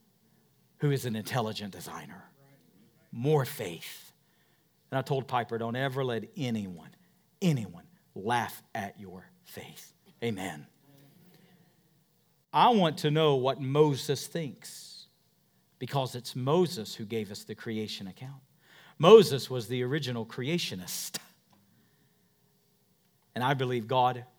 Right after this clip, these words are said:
showed it to him. Depend for all of humanity, for all of time. And let me tell you Satan's playbook. Do you know why he wants your children to believe in evolution?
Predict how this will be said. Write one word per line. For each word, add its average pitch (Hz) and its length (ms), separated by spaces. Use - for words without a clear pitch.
showed 156 380
it 120 100
to 104 140
him. 101 180
Depend 135 500
for 117 160
all 160 340
of 147 100
humanity, 98 680
for 117 280
all 135 340
of 104 120
time. 82 360
And 147 140
let 233 160
me 233 180
tell 185 280
you 151 160
Satan's 135 540
playbook. 101 540
Do 156 60
you 220 60
know 254 80
why 202 240
he 175 140
wants 160 300
your 139 80
children 143 460
to 131 100
believe 131 280
in 127 100
evolution? 127 540